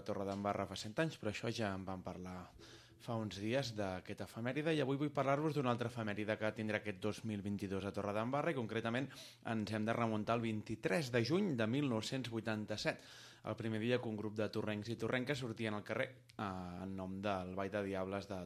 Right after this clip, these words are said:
Torredembarra, una entitat que a dia d'avui, mm, seria inimaginable pensar la festa sense aquests diables de color vermell que inicien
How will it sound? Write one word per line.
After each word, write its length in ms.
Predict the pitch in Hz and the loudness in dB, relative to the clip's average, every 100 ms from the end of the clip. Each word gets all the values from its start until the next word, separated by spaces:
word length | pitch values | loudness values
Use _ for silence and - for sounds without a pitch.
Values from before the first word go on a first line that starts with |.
| - | -4
Torredembarra, 720 | 95 90 90 90 90 92 - - - - - | -4 -4 -8 -8 -8 -6 -8 -10 -20 -20 -10
una 160 | 107 107 | -4 -2
entitat 320 | 98 107 107 | -2 -2 -2
que 120 | - 104 | 0 -2
a 20 | |
dia 120 | 98 | 0
d'avui, 300 | 98 95 135 - - | 0 0 -2 -4 -6
mm, 340 | 117 98 92 | -4 -4 -4
seria 260 | 82 107 104 | -4 -2 0
inimaginable 680 | 117 113 95 101 110 107 98 | 2 0 0 0 2 2 2
pensar 240 | 95 107 | 0 -2
la 80 | 95 | -2
festa 400 | 95 104 - 98 - - - | -2 -4 -2 -4 -6 -16 -12
sense 320 | - 107 101 | -6 -6 -4
aquests 260 | 101 95 95 | -6 -8 -2
diables 340 | 104 101 104 | 0 0 0
de 100 | 101 101 | -2 0
color 180 | 104 101 | 0 2
vermell 380 | 101 101 104 | 0 2 0
que 220 | - 104 98 | 0 -2 0
inicien 560 | 98 98 110 104 101 | 0 -2 0 0 0